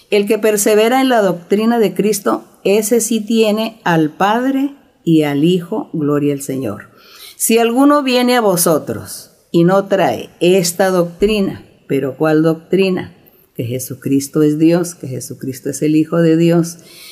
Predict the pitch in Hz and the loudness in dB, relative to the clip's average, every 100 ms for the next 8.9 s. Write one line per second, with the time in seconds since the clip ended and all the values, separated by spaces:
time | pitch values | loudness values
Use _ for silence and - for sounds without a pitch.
0 | - - 208 220 226 220 226 233 233 233 | -10 0 2 2 0 2 2 2 2 2
1 | 208 202 214 214 208 220 202 190 196 220 | 2 2 2 2 0 2 2 2 2 2
2 | 240 226 - 175 170 165 165 165 196 185 | 0 -4 -4 -4 0 0 0 -2 -4 -2
3 | 170 180 196 190 196 190 175 165 160 170 | -2 -2 -4 -4 -4 0 2 2 4 2
4 | 202 214 202 170 - - _ _ 175 170 | 2 0 -4 -8 -10 -20 _ _ 0 2
5 | 175 180 - 190 190 190 196 190 185 190 | 2 0 -2 0 2 2 2 2 0 2
6 | 190 196 196 175 170 175 170 175 190 202 | 2 2 0 2 2 0 -2 -2 0 2
7 | 190 156 139 - _ _ - 233 233 185 | 2 0 0 -10 _ _ -2 -2 -2 -2
8 | 170 165 143 135 - 202 208 175 | -2 -2 -2 -8 -4 0 0 -4